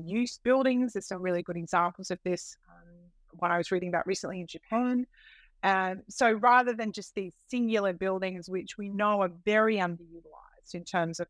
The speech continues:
how often people occupy them, even before the pandemic, um, we have a huge opportunity to recreate the city to be a much more interesting place, because a place where everyone just pours in in the morning,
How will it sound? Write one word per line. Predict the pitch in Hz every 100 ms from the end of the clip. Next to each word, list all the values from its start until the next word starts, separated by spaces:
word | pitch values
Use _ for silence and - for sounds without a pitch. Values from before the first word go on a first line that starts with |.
| -
how | 175 165
often | 165 170 160
people | - - -
occupy | - 320 - 220 165
them, | 165 170 - _
even | 214 185 165
before | 165 240 262
the | 240
pandemic, | - 160 - - 240 240 _ - - _ _
um, | - 180 180
we | 208 240
have | 240
a | 247
huge | - 285 349 320
opportunity | 254 196 - 208 226 196 165
to | - 202
recreate | 196 233 - 185 185 233 -
the | - _
city | 175 175 170
to | -
be | 180 185
a |
much | 180 175 -
more | 196 180
interesting | 196 175 - - 170 165 - _ _ _ -
place, | 220 - -
because | 202 - 208 175 -
a | 185
place | _ 240 240
where | 220 196
everyone | 185 196 190
just | 180 -
pours | _ 208 202
in | 190
in | 185
the | 175
morning, | 175 175 170 170